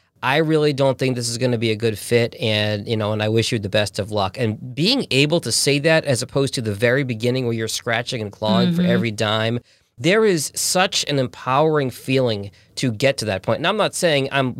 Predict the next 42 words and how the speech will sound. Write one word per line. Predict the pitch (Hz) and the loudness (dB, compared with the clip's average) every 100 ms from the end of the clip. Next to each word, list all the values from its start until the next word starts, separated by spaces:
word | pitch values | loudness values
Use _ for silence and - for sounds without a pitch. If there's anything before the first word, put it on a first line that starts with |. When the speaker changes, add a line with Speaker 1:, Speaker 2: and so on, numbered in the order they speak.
| 139 | 0
Speaker 1:
you | |
know, | 123 | 0
making | 123 120 123 | 0 0 0
a | |
million | 123 127 110 | 0 0 0
dollars | 120 135 113 107 | 2 2 0 -2
and | 117 | -2
I | |
can | 113 113 104 - _ - | -2 -4 -6 -12 _ -2
blow | 127 | 2
off | 123 113 | 2 2
anybody | 120 127 120 110 110 | 0 0 0 -2 -2
that | 110 110 - | -2 -6 -6
looks | 139 151 156 | -4 -2 -2
at | |
me | 110 101 | -2 -4
sideways, | 98 - 104 101 98 95 98 | -4 -2 0 0 -2 -4 -4
but | 127 123 - - _ - | 2 2 0 -10 _ -4
having | 180 190 180 | 0 2 0
the | |
confidence | - 170 160 156 143 | 2 0 2 0 -2
and | 131 120 | 0 2
knowing | 147 156 | 4 2
your | 127 | 0
brand | 113 113 117 117 101 | -2 0 0 0 -2
and | 104 113 | -4 2
knowing | 127 147 165 151 | 4 4 4 2
that | 135 | -2
you | 123 135 139 | -2 -2 -2
can | - 127 | 0 0
say, | 117 139 127 120 - _ - | 0 2 2 2 -4 _ -2
"You | 131 | 2
know | 143 | 4
what, | 143 147 127 | 2 0 0
this | 147 - | 0 0
is | 135 | 0
not | 139 127 - | 2 2 2
gonna | 139 | 2
be | 120 127 123 - - | 2 2 0 -4 -6
a | 127 | -2
good | 120 110 | 0 0
fit," | - 143 117 - | -2 0 0 -2